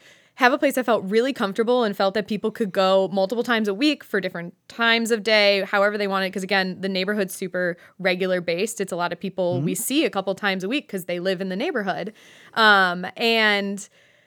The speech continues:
Speaker 1: I think by focusing on cafe and bar is really that European style of you don't have to necessarily, if you're gonna go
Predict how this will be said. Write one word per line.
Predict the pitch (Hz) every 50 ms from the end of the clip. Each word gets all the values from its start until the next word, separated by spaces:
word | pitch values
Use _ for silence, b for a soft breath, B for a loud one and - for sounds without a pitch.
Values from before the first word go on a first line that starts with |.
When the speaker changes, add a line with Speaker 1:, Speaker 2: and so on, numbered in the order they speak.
| b b _
Speaker 1:
I | 247 233 240
think | 240 - 254 254 247 -
by | - 226 226 220 208 202
focusing | 202 - 208 196 240 240 - 262 240 220
on | 214 202 196 190 185 185
cafe | - 208 196 190 - 196 196 190
and | 185 185 180
bar | 170 190 185 185 185 180 180
is | 175 175 175
really | 170 180 180 185 196
that | 190 190 180 170 - - _ _ _ _ _ _
European | - 185 175 190 185 180 175 175 - 208 185 185 175 165 143
style | - - - 175 170 175 175 180 180 190 208 220 247 254 -
of | 185 196 185 180 175 170 170 - _ _
you | 185 190 220 214 190
don't | - 214 202 202 214 214 -
have | - 285 277 285
to | - 349
necessarily, | 285 214 208 - 214 202 - - 190 185 190 190 185 185 185 180 180
if | 175 -
you're | - 190
gonna | 202 214 233
go | 220 226 220 214